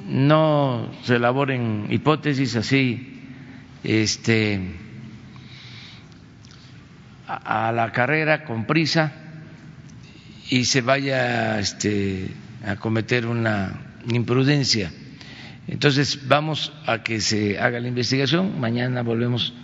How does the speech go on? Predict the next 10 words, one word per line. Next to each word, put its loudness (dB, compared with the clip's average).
a -2
tratar 0
el -2
tema. 2
Hoy 6
mismo 2
vamos 0
a 0
estar, 0
este, -2